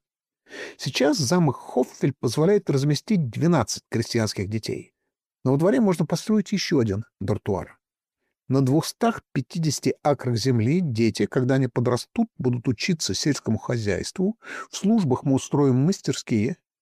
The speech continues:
а для детей со склонностью к наукам мы откроем гимназию. «Для девочек мне понадобится рукодельная комната», сказала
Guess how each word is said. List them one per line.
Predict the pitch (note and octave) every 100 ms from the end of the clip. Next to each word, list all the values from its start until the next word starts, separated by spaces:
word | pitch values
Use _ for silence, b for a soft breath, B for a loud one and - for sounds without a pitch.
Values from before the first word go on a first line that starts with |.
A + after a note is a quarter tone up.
| _
а | -
для | A#2+ C3+
детей | C#3 B2+ - F#3
со | C#3 A2+
склонностью | - C#3+ C#3+ C3 A2+ A#2+
к | -
наукам | D3 A#3 F#4+ C#4+
мы | F#3+ D3
откроем | C3+ - G#3 A3+ F3+
гимназию. | G#2+ D#3+ G3 F2+ - - _ _ _ _ _ _ _ _ _ _ _ -
«Для | G#2+
девочек | A#2+ F#3+ - G#2+ - _
мне | B2
понадобится | C3+ A2+ D#3+ F#3+ A#2+ - -
рукодельная | - A2 G#2 G#2 D#3 E3+ E3
комната», | - E2+ D#2+ - - _
сказала | - - F#2+ C3+ D3+